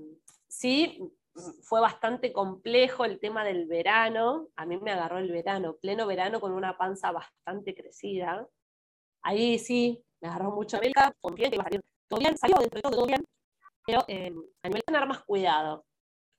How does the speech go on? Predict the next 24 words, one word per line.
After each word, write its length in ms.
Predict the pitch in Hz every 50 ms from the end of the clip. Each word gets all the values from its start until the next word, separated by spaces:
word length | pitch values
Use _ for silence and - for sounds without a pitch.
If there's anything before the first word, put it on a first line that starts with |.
| _ _ -
Pero 180 | - - -
no 160 | 101 - - 240
sentí, 760 | - 285 277 254 - 240 247 247 254 262 269 277 254 - - _ _ _ _ _ _ _
con 240 | - 220 214 214 214
Bauti 400 | 208 247 285 349 370 370 339 320
por 220 | 320 - 226 226 202
lo 180 | 208 208 208
menos, 640 | 226 254 302 359 370 392 370 302 247 214 202 - _ _ _ _
me 160 | - 170 180
pasó 320 | 185 180 185 185 - 196 185
eso. 380 | 175 170 165 - - 147 151 _ _ _ _ _ _ _ _ _ _ _ _ _ _ _ _ _ _ _ _ _ _ _ _ _ _ _ _ _ _
Y 120 | - 254 262
después 460 | 269 277 277 - - 359 403 427 415
con 200 | - 381 320 277
el 180 | 254 254 247 -
parto, 560 | - 277 302 349 330 - 381 381 370 370 349
la 140 | 277 233 208
verdad 400 | 208 214 220 226 247 269 277 269
que 440 | - 277 262 240 226 214 202 202 - -
ahí 260 | 208 214 233 247 233
sí 280 | - - 240 226 208
me 140 | 190 180 170
llevé 320 | 160 - 180 180 185 190 196
una, 520 | 196 202 190 185 180 175 170 165 160 160